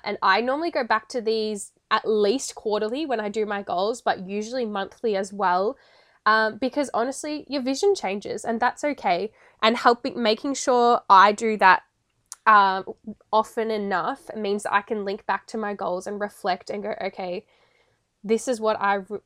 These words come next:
really want for my ideal life, and this is the goals that I'm working towards. Are they in alignment? Do they work together? If not, then I can do a bit of adjustment, and if so,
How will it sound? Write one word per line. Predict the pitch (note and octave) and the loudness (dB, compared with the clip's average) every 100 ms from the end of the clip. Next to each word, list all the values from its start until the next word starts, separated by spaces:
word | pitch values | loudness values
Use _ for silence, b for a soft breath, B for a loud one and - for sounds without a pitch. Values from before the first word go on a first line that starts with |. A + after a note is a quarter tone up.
| - | -4
really | G#3 G3+ | -2 0
want | G3+ F#3+ G#3 | -2 -4 -8
for | - | -10
my | G3+ F#3+ F#3 - | -8 -6 -6 -4
ideal | F#3+ F#3+ A3 F#3+ | -6 -4 -4 -4
life, | F#3 - - - _ _ - | -4 -2 -2 -6 _ _ -10
and | A3 | -6
this | G3 A#3 A#3 | -2 -2 -4
is | G#3 | -6
the | G3+ | -4
goals | F#3+ F3+ G3+ | 0 -2 -2
that | G#3+ | -2
I'm | G#3+ | -2
working | G#3+ G#3 A#3+ | 0 -2 -4
towards. | A3+ B3 C4 C4+ - - | -6 0 2 0 -4 0
Are | G3+ G3 | 2 4
they | G3 | 2
in | F#3+ | 0
alignment? | G3 - - - - - _ _ _ _ | -4 -6 -10 -10 -14 -16 _ _ _ _
Do | - A#3+ | -6 -2
they | B3 B3 | 0 0
work | G#3+ G#3 | 0 -2
together? | - G#3+ - - - _ _ _ _ _ - | -8 -10 -6 -8 -10 _ _ _ _ _ 2
If | A#3 - | 2 2
not, | A3+ D#4 - | 0 0 -2
then | G3+ G#3 G3 | -4 -2 0
I | G3 | -2
can | G#3+ | -4
do | G3+ F#3+ | -4 -4
a | |
bit | F#3 F#3+ | -4 -8
of | F#3+ | -8
adjustment, | F3+ G3 - D#4+ - | -6 -6 -6 -10 -8
and | G#3 | -8
if | G#3+ | -8
so, | - A3+ C#4+ | -6 -4 -4